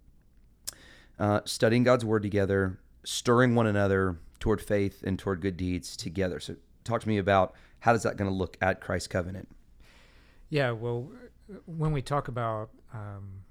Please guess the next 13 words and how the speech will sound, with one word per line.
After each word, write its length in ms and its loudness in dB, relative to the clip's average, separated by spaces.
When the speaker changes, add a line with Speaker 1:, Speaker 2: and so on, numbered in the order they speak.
Speaker 2:
this 180 -6
subject 460 -8
of 140 -14
groups 420 -8
and 280 -12
really 220 -8
stirring, 640 -10
stirring 360 -8
one, 240 -10
one 180 -6
another 340 -8
on, 400 -10
uh, 200 -12